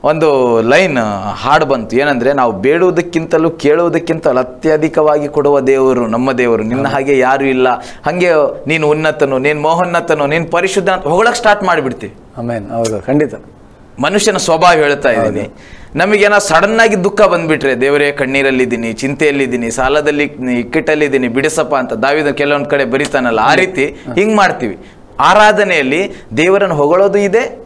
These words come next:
Speaker 1: ನಮ್ಮ ದುಃಖಗಳನ್ನು ಹೇಳ್ಕೊಳ್ಳೋದಿದೆ. ಆದ್ರೆ ನಾವು ಜಾಸ್ತಿ ಮಾಡ್ಬೇಕಾಗಿರೋ ದೇವರ ನಾಮವನ್ನು ಮೇಲೆತ್ತುವಾಗ
Speaker 2: ಆಮೆನ್, ಆಮೆನ್.
Speaker 1: ಆತನು ನಮ್ಮ, "ನನ್ನ ಮಗ ನನ್ನನ್ನು ಹೊಗಳ್ತಾ ಇದ್ದಾನೆ, ನನ್ನ ಮಗ ನನ್ನನ್ನು ಮೇಲೆತ್ತುತ್ತಾ ಇದ್ದಾನೆ" ಅಂತ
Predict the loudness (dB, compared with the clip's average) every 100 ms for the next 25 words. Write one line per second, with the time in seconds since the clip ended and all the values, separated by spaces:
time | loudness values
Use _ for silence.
0 | -20 -20 -20 -6 -4 -2 -2 -2 0 2
1 | 2 2 2 2 0 0 0 -2 -6 -10
2 | -20 -6 -4 -2 0 0 0 -2 -6 -6
3 | -4 -2 -2 -2 -2 -2 -4 -2 -2 0
4 | -2 -4 -6 -6 -8 -10 -8 -4 -2 -2
5 | -4 -6 -4 -6 -6 -8 -12 -6 -4 -4
6 | -6 -8 -6 -6 -6 -6 -6 -10 -8 -6
7 | -4 -2 -2 -2 -6 -8 -4 -4 -2 -4
8 | -4 -8 -6 -6 -4 -2 -2 -2 -4 -6
9 | -4 -4 -4 -6 -4 -4 -2 -6 -8 -6